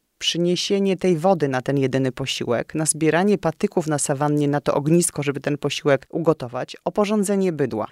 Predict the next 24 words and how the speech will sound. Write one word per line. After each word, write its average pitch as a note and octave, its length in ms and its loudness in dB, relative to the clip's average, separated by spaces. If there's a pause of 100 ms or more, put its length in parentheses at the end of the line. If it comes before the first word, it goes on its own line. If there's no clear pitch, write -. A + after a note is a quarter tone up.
Rolą A3 220 4
mężczyzn G3+ 600 -2
jest, F3 500 -4
y, D#3 260 -2
obrona D#3+ 400 0
wioski C3+ 480 -2 (320)
przed C3+ 260 -2
dzikimi C#3+ 420 -2
zwierzętami C3+ 840 0
i A3 140 -6
wypasanie D3+ 580 0
stad. - 460 -4
Więc G#3+ 220 0
oni A3 140 4
na G#3 120 2
całe F3 300 2
dnie C#3 260 0
wychodzą, C#3+ 500 -2 (100)
pilnują C#3 420 2
tych C3+ 180 -4
zwierząt, E3 400 -2
wypasają, C#3+ 520 0
a D#3+ 120 -2
bardzo, E3 460 0